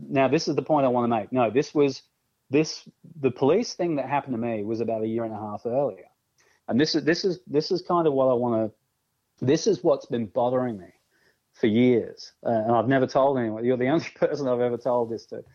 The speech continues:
in light of David Paulides' four one one. Now, he came out and he did the whole, he walked the whole ground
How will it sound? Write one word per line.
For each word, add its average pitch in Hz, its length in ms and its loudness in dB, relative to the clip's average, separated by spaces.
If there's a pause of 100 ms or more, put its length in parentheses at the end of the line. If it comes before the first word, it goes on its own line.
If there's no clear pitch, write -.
(460)
in 156 180 4
light 143 440 4
of 120 400 4 (1000)
David 123 300 2
Paulides' 113 680 0 (200)
four 113 180 4
one 107 180 -2
one. 127 140 2
Now, 123 120 2
he 180 160 2
came 147 300 0
out 131 200 2
and 127 80 -6
he 127 80 -2
did 131 220 0
the 120 80 0
whole, 120 240 2
he 131 120 2
walked 131 400 0
the 117 80 -2
whole 127 260 2
ground 117 580 -4